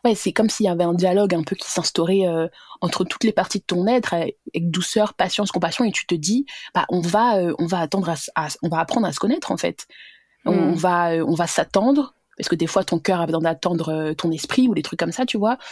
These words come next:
Speaker 1: On va s'attendre, on va s'encourager, et on va se parler, tu vois. Et c'est vraiment, euh,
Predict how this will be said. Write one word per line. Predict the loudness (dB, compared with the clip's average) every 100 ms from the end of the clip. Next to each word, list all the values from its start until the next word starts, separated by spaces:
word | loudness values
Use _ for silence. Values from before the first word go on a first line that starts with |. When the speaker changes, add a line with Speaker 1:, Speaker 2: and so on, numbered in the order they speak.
| -18 -6
Speaker 1:
On | 0
va | 0
s'attendre, | 2 0 2 4 4 4 0
on |
va | -2
s'encourager, | -2 -4 -2 -4 0 2 2
et | 0
on | 0
va | -2
se | -2
parler, | 0 0 -2
tu | -2
vois. | -4 -4 -10 -14 -10
Et |
c'est | -2 0 0
vraiment, | 0 2 4 2
euh, | 2